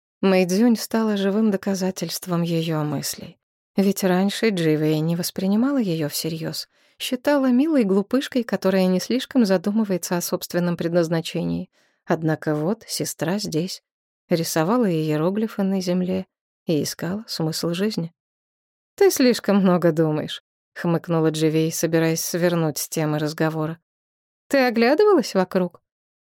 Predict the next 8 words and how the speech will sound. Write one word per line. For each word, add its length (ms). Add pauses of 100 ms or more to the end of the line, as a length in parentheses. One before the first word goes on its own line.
(200)
Ты 200
не 160
единственная, 920
с 80
кем 260
жестоко 640
обошлась 520
жизнь. 420